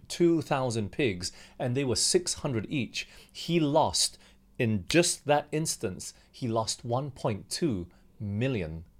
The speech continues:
dollars. Just think about that for a minute, okay? The, the, I don't know if you call them shepherds. I, I don't know what you call people that take care of pigs, but they ran off into the city.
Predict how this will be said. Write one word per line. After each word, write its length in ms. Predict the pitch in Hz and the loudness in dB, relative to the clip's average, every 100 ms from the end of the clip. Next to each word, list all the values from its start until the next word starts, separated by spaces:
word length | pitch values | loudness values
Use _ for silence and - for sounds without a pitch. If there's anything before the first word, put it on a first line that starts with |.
| _ - | _ -16
dollars. 480 | 87 95 82 73 - - - - - - - - - - - - - - - - - - | -2 -2 -2 -12 -18 -20 -20 -18 -16 -16 -12 -10 -10 -12 -14 -16 -18 -20 -20 -20 -20 -4
Just 360 | 170 - - - | 0 0 0 -10
think 280 | - 190 175 | -2 0 2
about 260 | 127 113 | 2 2
that 240 | 117 107 - | 0 -2 -4
for 160 | 123 | -6
a 40 | 104 | -4
minute, 260 | 101 87 - | -4 -6 -10
okay? 320 | 87 92 87 - - - - - - - - - - - - - - - - - - - - - - - - _ - | -10 -10 -12 -16 -18 -16 -16 -20 -20 -20 -20 -20 -20 -20 -20 -20 -18 -18 -20 -20 -20 -20 -20 -20 -20 -20 -20 _ -6
The, 200 | 131 143 | 2 2
the, 300 | 127 127 - - - - - - - | 2 -6 -10 -14 -20 -20 -20 -16 -8
I 80 | |
don't 160 | 120 147 | -4 -2
know 80 | 120 | -2
if 60 | |
you 80 | 107 | -4
call 180 | - 135 | -2 -2
them 120 | 90 | -2
shepherds. 380 | - 147 - 92 | -2 -2 -4 -6
I, 160 | 92 90 | -6 -4
I 60 | 117 | -4
don't 120 | 123 | -2
know 120 | 123 | 0
what 200 | 98 120 | 0 -2
you 60 | 113 | 0
call 180 | 131 117 | 0 0
people 260 | 120 113 | 0 -2
that 140 | - 107 | -2 0
take 160 | 139 | 0
care 160 | 143 107 | 2 2
of 80 | - | 4
pigs, 280 | 127 95 | 2 2
but 160 | 117 - - - | -2 -4 -8 0
they 200 | 127 196 | 4 6
ran 260 | 170 165 180 | 6 2 2
off 160 | 175 | -2
into 140 | 170 120 | -4 -2
the 80 | |
city. 420 | 117 - 156 95 | -2 0 -4 -6